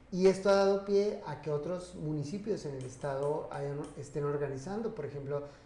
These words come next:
se organizó la primera en Parras, se va a organizar próximamente el treinta y uno de julio en, en Monclova, se organizó en, en Acuña,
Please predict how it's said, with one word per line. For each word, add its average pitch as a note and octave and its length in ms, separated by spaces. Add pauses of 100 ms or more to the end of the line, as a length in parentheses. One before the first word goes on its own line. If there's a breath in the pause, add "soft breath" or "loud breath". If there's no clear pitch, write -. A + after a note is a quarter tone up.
se D#3+ 120
organizó D3+ 340
la D3 160
primera C3+ 260
en B2 100
Parras, D#3+ 560 (280 loud breath)
se D#3 140
va D3+ 60
a D3 40
organizar D3 480
próximamente C3+ 840
el B2 140
treinta C3+ 300
y C3 60
uno C#3 140
de C3+ 80
julio C#3 360
en, B2+ 380
en C#3+ 140
Monclova, D#3 600 (280 loud breath)
se D#3+ 120
organizó D3 480
en, C#3 340
en C3 480
Acuña, D#3+ 680